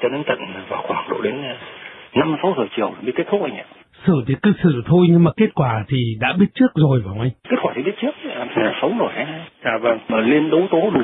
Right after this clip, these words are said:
Speaker 1: các người lên đấu tố anh ạ. Thì sự thực ấy, họ đấu tố thì tôi phải vô tư mà tôi nói, dù sao mình phải nói thật anh ạ. Là đa phần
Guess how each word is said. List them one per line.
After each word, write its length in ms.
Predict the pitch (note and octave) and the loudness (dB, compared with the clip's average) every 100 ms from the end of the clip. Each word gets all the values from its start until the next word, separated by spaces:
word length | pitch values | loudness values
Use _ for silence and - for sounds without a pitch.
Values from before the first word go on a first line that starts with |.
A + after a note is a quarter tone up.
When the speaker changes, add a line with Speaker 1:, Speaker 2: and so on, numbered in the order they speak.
| - | -2
Speaker 1:
các 240 | G#3+ - | -4 -4
người 220 | G3+ B2 | -4 -4
lên 160 | G2+ C3 | -2 -2
đấu 140 | C#3+ D3 | -2 0
tố 60 | |
anh 260 | B2 F3+ F#3+ | 0 0 -2
ạ. 60 | - _ _ _ _ _ _ _ _ _ | -8 _ _ _ _ _ _ _ _ _
Thì 240 | A2+ A2 G2+ - | -10 -8 -6 -2
sự 100 | C#3 | 0
thực 120 | A#2+ | 0
ấy, 120 | - C#3 | -2 -4
họ 260 | - G#2+ G#2+ | -2 -2 0
đấu 180 | A#2+ D3+ | 0 4
tố 180 | D3 F3+ | 2 2
thì 60 | B2 G2+ F#2 F#2 F#2 - - _ - - - _ _ _ _ _ _ | -4 -8 -10 -14 -16 -20 -20 _ -20 -20 -20 _ _ _ _ _ _
tôi 120 | F3+ E3 | -2 -2
phải 100 | - | -4
vô 160 | C3+ D#3 | -2 0
tư 180 | D#3+ B2+ | 2 0
mà 60 | F#2+ | -2
tôi 100 | B2 | -4
nói, 260 | B2 C3+ E3+ B2+ | -2 -2 -2 -6
dù 100 | G#2+ | -4
sao 120 | B2+ B2 | -4 -4
mình 140 | A2+ | -6
phải 100 | - | -12
nói 120 | A2+ C3 | -10 -4
thật 140 | A#2+ | -4
anh 140 | G#2+ | -6
ạ. 60 | G#2 _ - _ _ _ _ _ _ _ - - - _ - - - - | -10 _ -20 _ _ _ _ _ _ _ -20 -20 -20 _ -20 -18 -18 -8
Là 500 | A#2 G#2+ G2+ F#2 F#2 - - - _ - - - - - | -6 -6 -8 -10 -14 -20 -20 -20 _ -20 -20 -20 -20 -6
đa 240 | C#3+ D3 - | -2 -2 -4
phần 120 | A2+ | -12